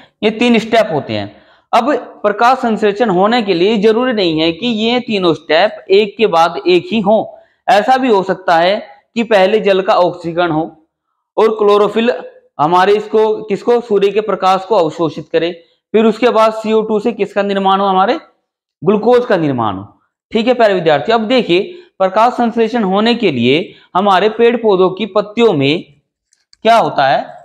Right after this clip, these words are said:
एक पार्ट पाया जाता है या एक संरचना पाई जाती है। उस संरचना का नाम क्या है प्यारे विद्यार्थियों?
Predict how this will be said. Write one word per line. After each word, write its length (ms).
एक 260
पार्ट 320
पाया 200
जाता 300
है 140
या 120
एक 240
संरचना 500
पाई 220
जाती 340
है। 160
उस 180
संरचना 460
का 140
नाम 280
क्या 140
है 140
प्यारे 200
विद्यार्थियों? 600